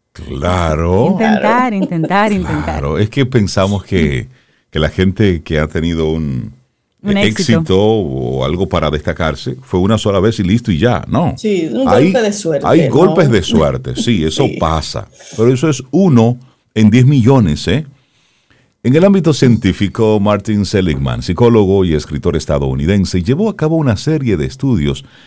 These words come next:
Speaker 1: en la Universidad de Pensilvania, donde hablaba sobre la perseverancia. En ellos demostró que aquellas personas que perseveran son más propensos a alcanzar el éxito.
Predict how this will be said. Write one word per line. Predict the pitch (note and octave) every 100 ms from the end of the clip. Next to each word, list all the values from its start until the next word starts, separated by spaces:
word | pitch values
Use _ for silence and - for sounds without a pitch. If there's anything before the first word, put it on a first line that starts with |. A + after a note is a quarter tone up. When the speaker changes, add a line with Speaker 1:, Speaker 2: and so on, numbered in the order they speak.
| -
Speaker 1:
en | D2
la | C#2+
Universidad | C#2 C2+ B1+ - C#2+ E2+
de | D#2+
Pensilvania, | D2 D2 - C#2 A#1+ A1 A#1 E2
donde | F2+ G#2 G#2 F#2+ G2+ F#2 _ - _ _ - -
hablaba | D#2+ E2+ C#3
sobre | F3 F3+ E3
la | G#2 E2
perseverancia. | _ - F2 D2 C2 A#1 G2 A2+ D#2+ C2 - - -
En | D#3
ellos | G3+ A#2 G#2+
demostró | G#2 G2 D2 - C2 B1+ - _ _ _ _
que | -
aquellas | B2+ B2+ C3 E3+
personas | - C#3+ B2 A2 F#2
que | -
perseveran | - G2 F2+ G#2 F#2 G2+ F2+ B1+ G#1+ - _ _ _
son | - C#2+
más | C#2 E2+
propensos | - D2+ C2+ G#2+ G#2+ G2+ E2+
a |
alcanzar | D#2+ D2+ D2 C#2+ G#2 G#2+
el | G2+
éxito. | G2+ - D2 -